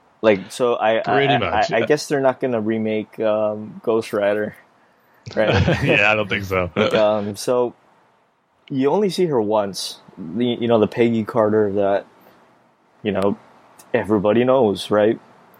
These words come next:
Speaker 1: You only see her once. You see her in Winter Soldier as an older, old lady. But my point is that you only see her once. And, like,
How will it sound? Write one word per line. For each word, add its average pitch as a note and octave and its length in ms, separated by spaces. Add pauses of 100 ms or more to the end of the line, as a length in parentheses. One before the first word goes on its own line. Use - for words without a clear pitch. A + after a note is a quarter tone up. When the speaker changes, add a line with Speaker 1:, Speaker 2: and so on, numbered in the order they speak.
(120)
Speaker 1:
You A2 120
only A#2+ 120
see A#2+ 180
her A2+ 100
once. G2+ 400
You G#2 100
see A#2+ 200
her G#2+ 440 (560)
in G#2+ 220
Winter G#2+ 220
Soldier G#2 440
as G2 200
an G2+ 80
older, G2 260 (140)
old G#2 220
lady. G#2 420 (1000)
But A2 360 (720)
my A#2+ 160
point A#2 280
is G#2 200
that G#2 200
you G#2+ 60
only G2+ 160
see F#2+ 140
her F#2 120
once. F2+ 400
And, F#2 200
like, F#2+ 340